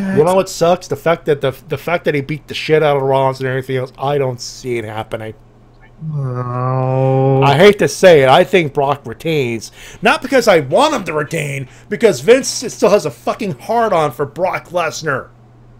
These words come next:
Speaker 1: Wow.
Speaker 2: Seriously, Vince, go see a doctor. It's lasted four years. Let alone four hours.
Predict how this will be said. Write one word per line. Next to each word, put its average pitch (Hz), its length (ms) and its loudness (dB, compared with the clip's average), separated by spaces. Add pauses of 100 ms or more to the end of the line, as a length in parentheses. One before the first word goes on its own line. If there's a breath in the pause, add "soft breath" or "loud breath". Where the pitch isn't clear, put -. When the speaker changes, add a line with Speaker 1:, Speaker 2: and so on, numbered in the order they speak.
(1300)
Speaker 1:
Wow. 113 840 -6 (460)
Speaker 2:
Seriously, 302 520 0
Vince, 185 420 0
go 294 140 -4
see 302 180 -6
a 269 80 -4
doctor. 269 460 0
It's 180 160 -4
lasted 233 480 -4
four 262 320 2
years. 240 800 -4 (1000)
Let 240 140 -4
alone 247 320 4
four 208 360 4
hours. 165 640 0